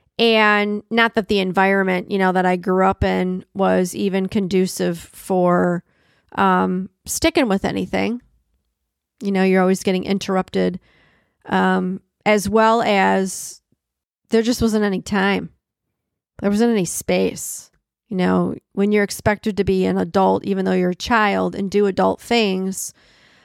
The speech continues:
um, there's, you know, not the space for things like playing or, you know, to finish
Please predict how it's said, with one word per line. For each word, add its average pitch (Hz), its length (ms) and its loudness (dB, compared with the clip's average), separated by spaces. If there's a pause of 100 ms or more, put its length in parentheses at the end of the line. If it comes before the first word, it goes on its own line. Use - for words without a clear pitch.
(160)
um, 196 720 0 (340)
there's, 233 460 0 (320)
you 233 100 -2
know, 196 320 2 (320)
not 233 260 0
the 226 80 -2
space - 520 -2
for 190 160 -2
things 185 320 -2
like 190 180 0
playing 190 640 0
or, 185 500 0 (400)
you 202 100 -2
know, 190 140 2
to 214 160 -2
finish 208 720 0